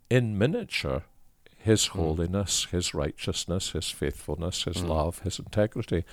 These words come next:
Speaker 1: and so on. And so I think what Voss is saying is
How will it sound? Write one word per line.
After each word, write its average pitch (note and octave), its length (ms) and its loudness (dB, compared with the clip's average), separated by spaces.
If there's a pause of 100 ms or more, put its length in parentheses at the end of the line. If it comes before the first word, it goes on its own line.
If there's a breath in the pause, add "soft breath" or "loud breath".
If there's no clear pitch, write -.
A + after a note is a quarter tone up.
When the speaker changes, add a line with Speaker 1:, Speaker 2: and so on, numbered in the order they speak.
(380 loud breath)
Speaker 1:
and G2 180 0
so F#2+ 280 4
on. F2 280 0 (600 loud breath)
And B2+ 120 2
so D#3+ 200 8
I D3 80 8
think G3 240 4
what D3 160 8
Voss B2 400 6
is A2+ 120 4
saying G#2+ 520 6
is F2 540 0